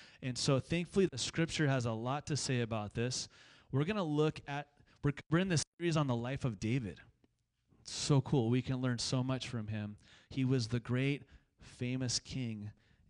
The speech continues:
in the Bible, in the Old Testament, king of Israel, poet, writer of the Psalms, total warrior,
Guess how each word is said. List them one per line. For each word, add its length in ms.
in 160
the 100
Bible, 600
in 60
the 60
Old 220
Testament, 560
king 220
of 120
Israel, 500
poet, 420
writer 340
of 160
the 80
Psalms, 840
total 480
warrior, 580